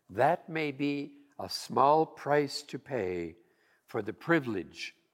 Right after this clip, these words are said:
of living in a world where the mercy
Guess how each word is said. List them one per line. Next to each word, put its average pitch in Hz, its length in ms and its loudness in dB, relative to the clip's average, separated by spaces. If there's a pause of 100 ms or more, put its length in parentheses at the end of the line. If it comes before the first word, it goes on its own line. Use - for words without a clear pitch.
(640)
of 90 160 -10
living 160 420 2
in 175 140 -2
a 180 80 -2
world 95 680 2 (640)
where 104 200 2
the 92 160 -6
mercy 156 760 -6